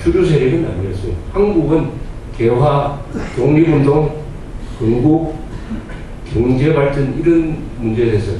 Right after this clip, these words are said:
기독교가 주류 세력이 되었습니다. 이게 일본과 한국의 오늘의 어떤 차이와도 관계가 있을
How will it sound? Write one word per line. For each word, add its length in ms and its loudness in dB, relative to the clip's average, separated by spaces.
기독교가 760 0
주류 200 4
세력이 400 0
되었습니다. 380 -6
이게 180 0
일본과 720 4
한국의 580 2
오늘의 480 4
어떤 340 0
차이와도 1300 0
관계가 320 -2
있을 160 -6